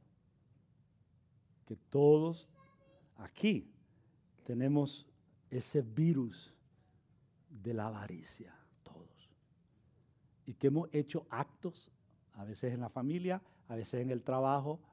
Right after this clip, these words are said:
a veces en la iglesia, en cualquier lugar, en la que hemos caído en los lazos de tentación,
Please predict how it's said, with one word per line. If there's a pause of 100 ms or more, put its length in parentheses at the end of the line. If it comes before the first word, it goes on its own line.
a
veces
en
la
iglesia, (280)
en
cualquier
lugar, (480)
en
la
que
hemos
caído
en
los
lazos (120)
de
tentación,